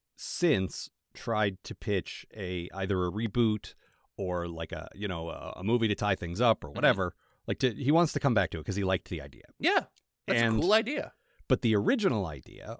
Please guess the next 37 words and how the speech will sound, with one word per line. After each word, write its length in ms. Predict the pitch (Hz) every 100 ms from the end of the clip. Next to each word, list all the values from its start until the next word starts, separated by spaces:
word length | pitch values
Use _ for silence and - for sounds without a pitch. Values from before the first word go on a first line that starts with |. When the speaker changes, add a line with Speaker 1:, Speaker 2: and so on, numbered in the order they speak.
| _
Speaker 1:
I, 160 | - 156 -
and 100 | 143
again, 320 | 139 143 170 113
I 80 | 143
don't 200 | - 127
remember 320 | 147 165 131
if 60 | -
this 180 | 131
was 100 | 117
the 120 | 98 113
original 240 | 104 117
idea 200 | 98 98 95
or 180 | 95
his, 300 | 78 98 80 -
his 200 | - 104
reboot 340 | 92 104 78 -
pitch 200 | 80 87
is 100 | -
what 120 | 80
I 20 |
Speaker 2:
Mm. 40 | 69
Speaker 1:
was 80 |
getting 240 | 67 73 67
at, 160 | 60 - _ _ - -
is, 460 | - 123 110 98 - _ _ _ -
uh, 420 | 104 95 90 87 - _ _ - -
Zeta 300 | 110 123 135 131
would 140 | 117
actually 440 | 104 - 107 87 80 _ _ - 117 -
disguise 480 | 101 - 107 110 -
himself 400 | 101 - 92 -
as 140 | 104
an 80 | 98
N 120 | 82
S 100 | 80 143
A 40 |
agent, 440 | 165 92 87 78